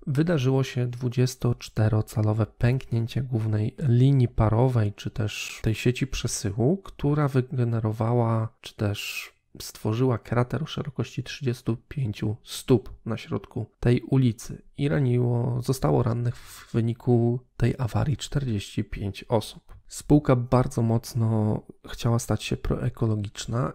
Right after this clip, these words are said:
i może o tym świadczyć fakt, że w dwutysięcznym jedenastym roku osiągnięto cel, który sobie postawiono na emisjach gazów cieplarnianych już na rok dwa tysiące dwudziesty. A więc tak prężnie działano w tym kierunku, że dziewięć lat wcześniej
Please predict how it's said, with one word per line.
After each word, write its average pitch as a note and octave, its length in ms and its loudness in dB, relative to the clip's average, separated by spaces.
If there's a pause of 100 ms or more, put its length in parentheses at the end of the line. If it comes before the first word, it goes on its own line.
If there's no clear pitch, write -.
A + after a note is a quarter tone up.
(120)
i B2+ 380 -2 (100)
może C#3+ 360 2
o D3 40 0
tym A#2 160 -2
świadczyć - 520 -4
fakt, A2+ 420 -4
że B2 280 0
w C3+ 120 -4
dwutysięcznym B2+ 680 -4
jedenastym A2+ 600 -2
roku G#2+ 440 0
osiągnięto C#3+ 600 0
cel, D#3 320 2
który A#2+ 280 -2
sobie A#2+ 240 -2
postawiono A#2 600 -2
na A2 280 -2
emisjach A#2+ 580 -2
gazów B2 340 -2
cieplarnianych G2 800 -4 (100)
już D3 340 0
na A#2+ 160 2
rok A#2 160 -2
dwa A#2+ 160 -4
tysiące - 440 -8
dwudziesty. A#2+ 760 -2 (260)
A A#2+ 80 -6
więc B2 360 0
tak C#3+ 260 2
prężnie A#2 840 2 (360)
działano A2+ 400 2
w - 60 -8
tym - 180 -8
kierunku, G#2 500 0
że D3 160 0
dziewięć A#2 380 -2
lat - 120 -8
wcześniej G#2+ 540 -2